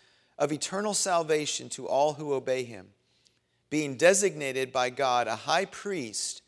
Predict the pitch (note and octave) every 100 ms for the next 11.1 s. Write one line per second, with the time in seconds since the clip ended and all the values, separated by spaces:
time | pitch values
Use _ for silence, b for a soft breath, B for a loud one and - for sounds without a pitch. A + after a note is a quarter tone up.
0 | b b b B2 C3 - B2 A#2 - E3+
1 | C#3 A2+ A2 b b b b - A#2 A#2+
2 | G#2+ - D3 A#2 F#2 F#2 - _ _ _
3 | _ _ _ _ _ - b b b A#2+
4 | C#3+ D#3+ E3+ E3+ D3 - - D#3 C3+ D#3
5 | D3 - - E3 C3+ B2 b b _ C3+
6 | C3+ C#3+ D3 C#3+ - - F3 D3+ C#3 -
7 | - - b - C3+ C#3+ C#3+ B2+ E3 F3+
8 | D3 B2+ A#2+ A2+ A#2 b b - B2+ B2+
9 | D3+ D3+ C3+ - D3 C3 A2+ A2 A2+ B2
10 | A2+ A#2 C3 A#2+ - - G3+ F3+ C3 -